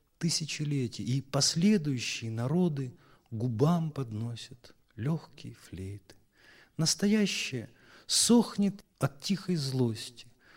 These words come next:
гложет скука все то,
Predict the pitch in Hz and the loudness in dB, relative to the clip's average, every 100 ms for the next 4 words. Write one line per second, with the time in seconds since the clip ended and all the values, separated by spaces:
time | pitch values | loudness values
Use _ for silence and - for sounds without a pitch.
0 | - - 127 139 208 175 185 - - - | -20 -14 -2 4 4 4 -2 -8 -8 -4
1 | - - 214 196 - - - - - 139 | -4 6 6 6 2 -4 -2 -2 -2 -4
2 | - 240 240 202 | 2 4 4 2